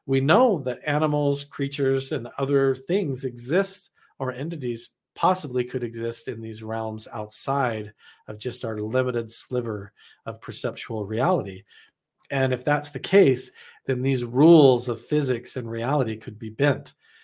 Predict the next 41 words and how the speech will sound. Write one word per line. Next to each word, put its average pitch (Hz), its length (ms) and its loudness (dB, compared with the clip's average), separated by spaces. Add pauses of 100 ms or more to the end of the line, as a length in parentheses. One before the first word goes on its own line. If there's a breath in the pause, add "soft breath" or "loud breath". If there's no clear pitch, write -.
(240 soft breath)
Uh, 127 300 0
take, 165 220 4
for 170 120 0
example, 143 420 2
the 127 140 0
optical 143 480 2
illusion 127 400 2
where 123 100 0
you 113 140 -2
hold 156 340 4
up 135 140 2
a 123 40 -2
cylinder 117 760 0 (360 loud breath)
and, 113 280 -10 (100)
uh, 120 280 -6
in 127 120 -4
the 113 80 -8
corner 143 400 2
of 120 120 0
a 117 60 2
room 123 340 4
and 104 120 -10
put - 220 -8
some 120 160 -6
light 135 300 2
on 104 180 0
it. 104 140 -12 (480 loud breath)
If 131 180 -4
you 139 140 4
look 156 260 4
at 160 140 0
the 139 100 0
cylinder 123 720 0
tipped 143 240 -4
on 131 160 0
its 110 160 -8
side 123 400 -2
like 107 220 -8
a 104 40 -14
soup 151 320 -6
can, 101 440 -12